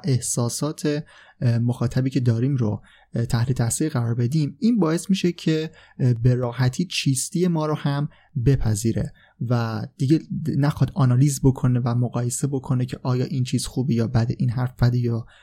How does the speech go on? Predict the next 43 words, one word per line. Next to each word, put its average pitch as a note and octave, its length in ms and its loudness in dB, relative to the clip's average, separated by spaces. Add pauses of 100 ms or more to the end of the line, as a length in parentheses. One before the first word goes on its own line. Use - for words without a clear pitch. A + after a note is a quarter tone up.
(160)
اه، A#2 180 2
مثلاً A2+ 360 -2
خوبه، B2+ 420 0
این C#3 160 2
محصول B2 400 -2
به A#2+ 100 0
نسبت A#2 420 -2
محصول B2 400 -2
دیگه A#2 200 0
چه C3 200 -4
ویژگی‌هایی A#2+ 560 0
داره، A#2 200 -2
چه B2+ 160 -2
برتری‌هایی A#2+ 680 0
داره، A#2 140 0
چه C3+ 120 -6
نقصایی A#2+ 420 -2
داره. A#2 180 -4 (260)
میگه D#3+ 160 2
وقتی G#3 220 0
شما C3 380 -2 (280)
دست E3 280 2
بذارید B2 400 0
اونجا B2 460 2
و D3 80 -6
لیمبیک C3 460 0
رو E3+ 80 2
تحریک A2+ 400 -4
بکنید، A#2+ 440 -4
چرایی B2+ 420 0
داشته B2 300 0
باشید، B2+ 520 0 (320)
دیگه D3+ 260 2
چیستی D#3 640 -2 (220)
کار B2 220 2
ساده A2+ 280 0
تری C3+ 260 0
می‌شه A2+ 180 0
برای - 220 -2
شما - 280 -4
و A2+ 100 0
مخاطب A2 500 -2
شما A#2 440 -4